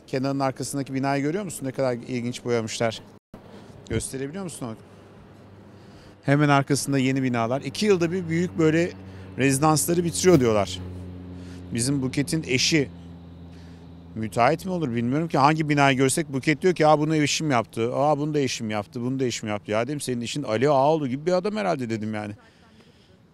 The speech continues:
Beş müteahhitten biriymiş bak. <laughs> Aman Kemal Bey duymasın. <laughs> Vancouver'dakileri de yabancı, Kanadalı ya, şey değil yani. Amerikalı, pardon, Kanadalı dedim. Tabii bir yandan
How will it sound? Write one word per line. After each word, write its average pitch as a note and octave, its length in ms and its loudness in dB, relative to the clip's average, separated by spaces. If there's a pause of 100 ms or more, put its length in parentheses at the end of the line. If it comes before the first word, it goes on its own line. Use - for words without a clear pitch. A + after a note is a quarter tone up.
(340)
Beş C#3+ 300 8
müteahhitten D#3+ 640 4
biriymiş D#3 560 -6
bak. E3 100 -6 (360)
<laughs> D#4 320 4
Aman E3+ 340 4 (420)
Kemal C3 460 4
Bey B2+ 180 0
duymasın. C3+ 520 -4 (300)
<laughs> F3 300 0
Vancouver'dakileri D#3+ 1040 4
de D3+ 60 4
yabancı, C3+ 520 6
Kanadalı A#2+ 500 -2
ya, F#2+ 160 -12
şey G2 240 -8
değil G2 140 -10
yani. E2 200 -14 (300)
Amerikalı, A#2+ 480 0
pardon, F#2+ 300 -6
Kanadalı F#2 420 -10
dedim. F2+ 180 -18 (920)
Tabii B3 260 2
bir D#3+ 40 0
yandan F#3 420 4